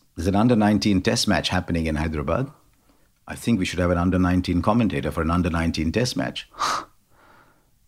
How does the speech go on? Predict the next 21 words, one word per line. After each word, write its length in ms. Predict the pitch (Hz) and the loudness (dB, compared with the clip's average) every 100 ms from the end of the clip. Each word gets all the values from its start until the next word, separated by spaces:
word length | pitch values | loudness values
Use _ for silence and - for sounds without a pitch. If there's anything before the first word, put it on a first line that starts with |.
| - | -4
And 300 | 85 87 76 | 0 0 -2
I 160 | 92 101 | -2 -2
said 260 | - 151 | 0 2
that 180 | 120 98 | 4 4
without 300 | 98 110 101 | 4 4 4
realizing. 880 | 92 147 120 82 76 92 90 - - - | 4 4 4 2 0 0 -2 -4 -12 -14
I, 320 | 50 53 53 | -12 -8 -6
I 180 | 64 69 | -4 -2
was 120 | 82 | -2
just 180 | 78 107 | -2 0
told, 180 | 110 98 | 2 4
"Go 80 | 101 | 4
and 120 | 104 | 4
say 120 | 156 | 4
that." 180 | 185 80 | 4 2
So 80 | 90 | 0
I 20 | |
went 140 | 92 | 2
and 100 | 104 | 2
said 180 | 98 214 | 2 2
that. 280 | 87 110 - | 2 0 -4